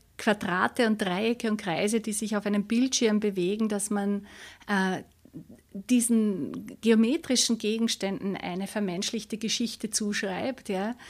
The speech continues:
Äh, das tu-, das, äh, ist sozusagen keine neue Erkenntnis. Und, äh, ich hab's auch einmal erwähnt, äh, viele Menschen reden mit ihrem,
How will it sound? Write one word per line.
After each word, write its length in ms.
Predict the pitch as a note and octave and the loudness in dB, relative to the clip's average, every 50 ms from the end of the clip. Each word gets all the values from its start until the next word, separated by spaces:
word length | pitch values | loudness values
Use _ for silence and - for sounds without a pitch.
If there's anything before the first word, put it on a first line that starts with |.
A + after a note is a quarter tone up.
| - - - - - - - - | -18 -18 -18 -18 -18 -20 -10 -6
Äh, 60 | G#3+ | -2
das 200 | A3 A#3 - - | 0 0 0 0
tu-, 120 | - B3+ - - | 0 -4 -4 -2
das, 300 | - A3+ G#3+ - - - | -2 0 0 2 0 0
äh, 400 | - - - G3+ G3+ G3 E3+ - | 0 0 0 0 0 0 0 2
ist 140 | A3+ - - | 2 2 2
sozusagen 400 | B3 A3+ - A3 G#3 A#3 G#3+ G#3+ | 2 0 0 -2 0 0 0 0
keine 240 | - G#3+ G3 G#3 G#3+ | 0 0 2 2 2
neue 260 | G#3 F#3+ E3+ F#3 F#3 | 2 2 0 0 -2
Erkenntnis. 640 | F3 C3+ E3+ - - F#3 F3+ - - F#3 - - G3+ | -2 -4 -6 -6 -6 -8 -6 -6 -4 -4 -2 -2 -2
Und, 200 | G3+ G3 G3+ - | -4 -4 -6 -6
äh, 340 | - - F#3+ F3+ F3 F3 - | -4 -4 -4 -2 -4 -4 -6
ich 180 | - G3+ - | -8 -6 -4
hab's 220 | A3 G#3 - - - | -4 -6 -4 -4 -2
auch 180 | G#3 A3 - | -4 -2 0
einmal 300 | A#3+ A3 A3 G#3+ G3+ G#3 | 0 0 0 0 0 0
erwähnt, 420 | G3 G3+ G3+ G3 F#3+ G3 G#3 G#3 G#3 | -2 -2 0 0 0 0 -2 -2 -2
äh, 140 | G3 F#3+ F#3+ | -4 -6 -4
viele 320 | - A#3 A3+ G#3+ G#3+ G3+ | -4 -4 -2 -2 -2 -2
Menschen 400 | G#3 F#3+ F3+ G3+ - - G#3+ G#3 | -2 -4 -4 -4 -4 -4 -4 -4
reden 320 | G3+ F#3 F#3 G3+ - G#3+ | -2 -2 -4 -2 0 0
mit 160 | G#3 G#3 G3+ - | 0 0 -2 -4
ihrem, 400 | - G3+ G3+ G3 F#3+ G3 G3 | -4 -2 -2 0 0 -2 -4